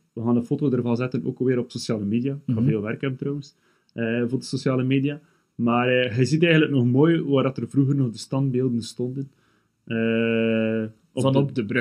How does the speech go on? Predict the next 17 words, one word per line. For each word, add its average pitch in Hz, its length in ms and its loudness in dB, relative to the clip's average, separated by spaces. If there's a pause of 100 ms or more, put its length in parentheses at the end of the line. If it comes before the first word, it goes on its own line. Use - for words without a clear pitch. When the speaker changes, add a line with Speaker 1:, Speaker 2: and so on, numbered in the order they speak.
Speaker 2:
eigenlijk. 98 200 -6
Speaker 1:
Van 135 140 2
op 135 120 0
de 120 100 2
brug, 120 460 -4
ja. 117 280 -4 (200)
Dus - 260 -6
daar, 127 500 -2
dus 123 180 -2
er 127 100 0
zijn 127 140 0
nog 127 140 0
bepaalde 127 460 0
dingen 127 260 0
zijn 123 120 0
nog 123 160 -2
overgebleven. 110 800 -2